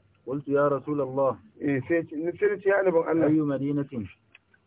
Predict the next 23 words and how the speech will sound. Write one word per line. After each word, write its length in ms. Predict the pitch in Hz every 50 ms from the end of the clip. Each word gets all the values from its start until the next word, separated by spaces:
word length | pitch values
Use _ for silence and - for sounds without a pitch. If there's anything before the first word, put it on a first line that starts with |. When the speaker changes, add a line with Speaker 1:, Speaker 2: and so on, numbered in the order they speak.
| _ _ _ _ _ _ -
Speaker 2:
"Wace 260 | - 151 160 - 175 165
jiha 380 | 160 214 214 202 190 165 147 131
ce 140 | - 160
kake 240 | 139 165 160 139 156 143
nufi?" 300 | 143 139 123 123 113 - _ - -
Speaker 1:
قال: 240 | 123 135 143 143 139 120
"قسطنطينية." 760 | - 120 113 - 123 120 120 - 117 120 131 135 135 123 104
Speaker 2:
Ya 60 | - 143 -
ce, 80 | 165
"Constantinople 840 | 175 175 190 180 - 185 170 165 175 160 156 165 175 175 156 127 113 -
ce." 1040 | - - _ _ _ - _ _ _ _ _ - 85 80 78 _ _ - 120 113 110 - _ _ _ _ _ _ _ _ _ _ _ _ - _ - _ _ _ _ -
Speaker 1:
قال: 140 | 120 139 147
"حدثنا 460 | 143 143 131 123 143 135 143 143 143
عبد 140 | 139 135 127
الله، 160 | 131 143 143
قال 220 | 135 131 143 139 135
حدثني 500 | 131 131 123 143 143 147 143 147 143 139
أبي، 120 | 131 139
قال 220 | 135 143 143 139 135
حدثنا 440 | - 131 143 139 151 147 143 143
إسحاق 320 | 143 - - 139 135 131 147
بن 140 | 143 139 135
عيسى، 420 | 131 143 147 143 156 147 147 147